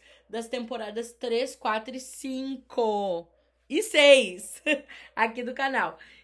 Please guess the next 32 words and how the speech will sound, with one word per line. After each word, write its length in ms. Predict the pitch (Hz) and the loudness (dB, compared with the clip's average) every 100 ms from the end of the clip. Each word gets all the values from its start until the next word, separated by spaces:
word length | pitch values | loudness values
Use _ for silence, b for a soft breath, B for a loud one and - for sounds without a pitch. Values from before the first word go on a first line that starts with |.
| - | -10
Então, 520 | 220 220 254 233 247 | -8 -4 0 0 -2
tá 120 | 247 240 | -8 -10
ficando 320 | - 240 240 | -6 -8 -8
tudo 220 | 240 220 | -10 -8
lindo 480 | 247 240 240 254 285 | -8 -6 -6 -6 -6
demais. 400 | 285 247 185 185 | -6 -4 -4 -6
A 40 | |
gente 180 | 214 214 | -10 -8
já 80 | 233 | -10
tá 160 | 226 202 | -8 -8
dando 180 | 233 | -8
umas 240 | 254 254 247 | -6 -8 -10
préviazinhas 1000 | 226 214 220 240 233 185 208 214 226 226 | -6 -6 -2 -4 -4 -10 -10 -8 -10 -10
com 240 | 220 226 | -6 -4
reels, 640 | 220 226 226 247 247 233 _ b b b | -4 -6 -6 -6 -10 -16 _ b b b
com 220 | 262 262 | -6 -6
posts, 680 | 247 247 233 233 233 247 226 | -4 -2 -2 -2 -6 -14 -14
com 120 | - | -10
essas 280 | 202 233 220 | -10 -8 -10
ilustrações. 960 | 226 226 220 - 226 226 185 175 196 - B B - | -8 -8 -10 -8 -10 -8 -12 -12 -14 -18 B B -12
E 100 | 220 | -8
vocês 380 | 240 233 233 | -6 -8 -10
não 180 | 226 240 | -10 -10
podem 300 | 226 190 214 | -8 -8 -8
perder. 400 | 220 247 208 170 | -8 -10 -8 -10
Então, 420 | 165 - 185 202 B B _ | -10 -6 -6 -6 B B _
confiram 840 | 247 247 233 - 262 285 311 302 | 0 0 -4 -8 -6 -2 -2 0
lá 240 | 254 214 214 | 2 2 2
no 100 | 220 | -2
Tainã 300 | 233 220 220 | -4 -4 -4
Rosa 240 | 214 202 | -4 -6
Inventadeira, 720 | 214 220 226 196 180 180 208 | -8 -8 -8 -8 -6 -6 -8